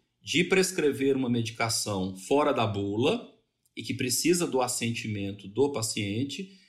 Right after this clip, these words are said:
com a realização de pesquisa. Então, o Brasil tá vivendo uma distopia muito interessante. Eu que fiz uma pesquisa lá no ano passado, seguindo toda a tramitação ética,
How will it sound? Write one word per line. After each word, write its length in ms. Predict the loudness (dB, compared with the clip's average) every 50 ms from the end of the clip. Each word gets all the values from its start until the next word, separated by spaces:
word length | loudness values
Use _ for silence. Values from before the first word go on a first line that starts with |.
| _ _ _ _ _ _ _
com 440 | 0 4 6 6 6 6 4 2 2
a 140 | 2 4 4
realização 680 | 4 4 4 2 2 2 0 0 0 0 -2 -2 -2
de 80 | -2 -2
pesquisa. 540 | 2 2 2 2 0 -2 -2 0 0 0 -2
Então, 340 | 0 2 2 2 2 0 -2
o 60 | 0
Brasil 540 | 2 2 4 4 2 2 2 0 0 0 0
tá 160 | 0 0 0
vivendo 400 | 0 -2 -4 -2 -4 -4 -2 -2
uma 180 | -2 -2 -2
distopia 640 | -2 -2 -6 -4 -2 -2 -4 -2 -2 -2 0 2 2
muito 260 | 2 0 -2 -2 -4
interessante. 800 | -4 -2 -2 0 0 -2 -2 -2 -2 -2 -2 -2 -6 -8 -12 -18 _ _ _ _ _ -20 -20 -20 _ _ 4
Eu 240 | 6 6 6 6 4
que 100 | 0 -2
fiz 300 | 0 2 2 2 2 2
uma 180 | 0 0 0
pesquisa 540 | 0 0 0 0 -2 0 0 0 2 2 2
lá 180 | 4 4 4 4
no 100 | 2 2
ano 160 | 0 -2 -2
passado, 540 | -2 -2 -2 0 0 0 0 0 0 -2 -4
seguindo 460 | -4 -4 -2 0 0 -2 -2 -2 0
toda 220 | 2 2 4 2
a 40 | 2
tramitação 680 | 0 -2 -2 -2 -2 -2 -4 -2 -2 -2 -2 0 2 2
ética, 680 | 2 4 2 2 0 -4 -10 -8 -6 -6 -6 -6 -10